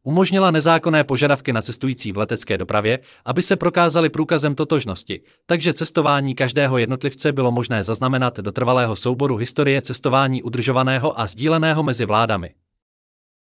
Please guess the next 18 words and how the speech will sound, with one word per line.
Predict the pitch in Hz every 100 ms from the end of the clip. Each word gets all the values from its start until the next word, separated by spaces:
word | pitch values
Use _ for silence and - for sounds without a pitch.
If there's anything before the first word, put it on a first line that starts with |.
| _ _ _ -
a | 117
jejich | 135 156 -
soukromými | 156 160 160 156 135
partnery | 139 147 151 151
a | 123
tajné, | 135 143 135 131
svévolné, | - 120 110 117 113 120 - -
mimosoudní | 135 196 220 220 185
blokové | 147 156 180
seznamy | 180 147 156 156 160
a | 120
algoritmy | 113 143 165 190 180 170
lze | 160 147
použít | 143 147 139 -
k | 127
rozhodování | 127 151 139 139 135 131
o | 120
tom, | 147 156